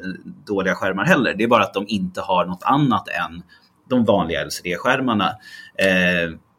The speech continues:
sen så har vi ju såklart olika typer av bildförbättringsteknik i de dyrare panelerna. Så till exempel Nanocell som du nämnde.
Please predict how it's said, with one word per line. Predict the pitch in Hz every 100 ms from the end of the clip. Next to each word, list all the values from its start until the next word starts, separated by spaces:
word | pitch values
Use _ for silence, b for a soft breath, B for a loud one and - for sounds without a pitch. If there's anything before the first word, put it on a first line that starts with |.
| -
sen | - 120
så | 117
har | 113 120 120
vi | 120
ju | 110 104 104
såklart | - - 95 87 _ -
olika | 113 98 95 95
typer | - 95 -
av | 80
bildförbättringsteknik | 92 85 - 85 - 87 - - 120 117 113 - B _ -
i | 104 92 90 - _ -
de | 101 104
dyrare | 117 101 123 147
panelerna. | 139 87 64 67 - - _ _
Så | -
till | 95 113
exempel | 107 101 101
Nanocell | 110 131 135 139 135 127
som | 123
du | 120
nämnde. | 117 113 110